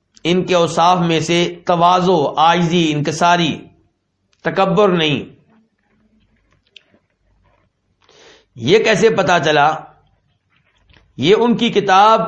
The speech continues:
ان کے امام ابن القیم کی اپنی کتابوں سے پتا چلتا ہے۔ مثال کے طور پہ ان کی کتاب ہے بدائع الفوائد،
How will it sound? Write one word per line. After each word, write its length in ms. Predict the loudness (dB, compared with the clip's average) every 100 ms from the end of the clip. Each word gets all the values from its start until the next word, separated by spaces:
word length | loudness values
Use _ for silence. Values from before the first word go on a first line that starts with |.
| -10 -8
ان 180 | -4 -2
کے 120 | -2
امام 480 | 0 0 0 0 -2 -6 -14 _ _ -2
ابن 160 | 0
القیم 460 | 2 0 0 0 -2
کی 140 | -2
اپنی 280 | -2 -2 -2
کتابوں 420 | -2 0 0 0
سے 120 | 0
پتا 260 | -2 0 -2
چلتا 380 | -2 -4 -4 -4
ہے۔ 240 | -6 -10 _ _ _ _ _ _ _ _ -8
مثال 360 | -2 0 2
کے 100 | 2
طور 240 | 0 0 -2
پہ 280 | -2 -4 -4 -10 _ _ _ _ -6
ان 200 | -2 -2
کی 120 | -2
کتاب 500 | -2 0 2 2 2
ہے 160 | 2 0
بدائع 480 | 0 0 2 2 2
الفوائد، 880 | 0 0 -2 0 0 0 -2 -4